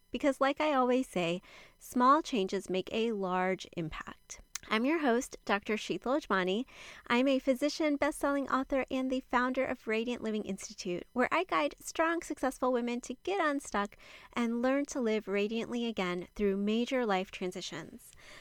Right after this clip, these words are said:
Through my signature program, Reclaim Your Radiance,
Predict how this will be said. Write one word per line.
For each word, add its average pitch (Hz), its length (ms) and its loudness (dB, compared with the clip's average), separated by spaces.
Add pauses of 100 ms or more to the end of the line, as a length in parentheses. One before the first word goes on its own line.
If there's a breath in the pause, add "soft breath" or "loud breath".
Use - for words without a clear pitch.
(160 loud breath)
Through 320 240 2
my 247 360 2
signature 370 680 -4
program, 180 560 -4
Reclaim 240 420 -4
Your 311 120 -2
Radiance, 180 500 -2